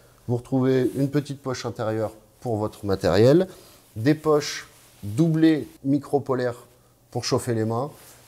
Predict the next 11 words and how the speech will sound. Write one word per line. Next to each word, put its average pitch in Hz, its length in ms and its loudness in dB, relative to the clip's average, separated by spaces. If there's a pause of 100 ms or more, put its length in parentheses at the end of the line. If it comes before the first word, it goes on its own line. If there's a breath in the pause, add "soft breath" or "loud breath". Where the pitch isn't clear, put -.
Donc, 92 140 -10 (200)
vous 101 140 -2
avez 107 420 0
un 117 100 -2
parfait - 360 -2
confort 110 560 -4
sur - 220 -16
cette 98 200 -8
veste-là. 98 480 -6 (540 soft breath)
Un 117 60 -2
produit 135 400 -2